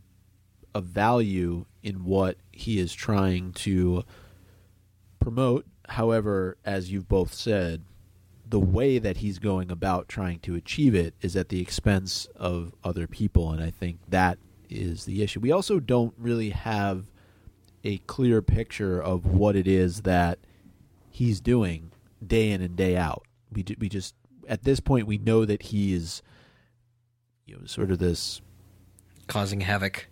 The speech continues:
Speaker 1: criminal on the run. Yeah, causing all this havoc, but, you know, I'm sure he's taken some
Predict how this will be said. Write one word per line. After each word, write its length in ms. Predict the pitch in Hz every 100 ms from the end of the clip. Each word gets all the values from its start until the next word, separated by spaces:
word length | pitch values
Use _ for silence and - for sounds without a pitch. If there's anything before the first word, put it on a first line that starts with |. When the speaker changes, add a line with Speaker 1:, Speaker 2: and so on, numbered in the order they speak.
| - -
Speaker 1:
criminal 680 | - 151 135 113 101 90
on 200 | 95 107
the 100 | 98
run. 300 | 95 139 98 110
Yeah, 280 | 143 82
causing 420 | 85 131 117 110 101
all 80 |
this 180 | 90 85
havoc, 440 | - 175 131 87 - -
but, 280 | 104 95 - _ _ _ _ _ _ _ _ _ _ _ _ -
you 60 |
know, 40 | -
I'm 100 | 113
sure 280 | - 139 117
he's 260 | 104 101 -
taken 380 | 107 98 95
some 600 | 90 - 95 90 85 85